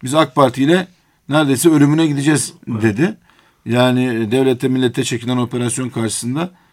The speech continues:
Speaker 1: e, tarafımız belli dedi. ak
Speaker 2: Hı.
Speaker 1: Parti ile ortak hareket edeceklerini söyledi. Bu noktadan sonra ben artık ittifak no-,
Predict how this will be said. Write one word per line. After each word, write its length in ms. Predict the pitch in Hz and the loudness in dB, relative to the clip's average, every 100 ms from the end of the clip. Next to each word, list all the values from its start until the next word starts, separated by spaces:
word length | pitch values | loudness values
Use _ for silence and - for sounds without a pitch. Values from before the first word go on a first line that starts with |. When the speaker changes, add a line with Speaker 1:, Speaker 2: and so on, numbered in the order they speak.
| _ _ - | _ _ -6
Speaker 1:
e, 340 | 117 117 113 - | -4 -2 -4 -6
tarafımız 520 | 113 139 127 139 143 127 | -2 0 0 0 -2 0
belli 280 | 139 139 | 0 0
dedi. 240 | 110 95 156 | -2 -4 -6
ak 160 | 127 117 | -6 -6
Speaker 2:
Hı. 40 | |
Speaker 1:
Parti 240 | 120 110 123 | -6 -6 -2
ile 80 | |
ortak 280 | 123 113 120 | -2 -4 -6
hareket 240 | 117 101 104 | -6 -6 -8
edeceklerini 480 | 95 101 90 98 | -10 -12 -12 -12
söyledi. 420 | 95 123 110 127 190 _ _ _ _ | -8 -6 -4 -6 -10 _ _ _ _
Bu 80 | 151 | -2
noktadan 420 | 160 151 160 160 | 0 0 0 0
sonra 320 | 160 151 156 151 | 0 0 0 0
ben 120 | 156 | 0
artık 320 | 147 135 285 | -2 -4 -8
ittifak 440 | 147 - 123 151 | -10 -10 -8 -6
no-, 160 | 147 135 | -6 -8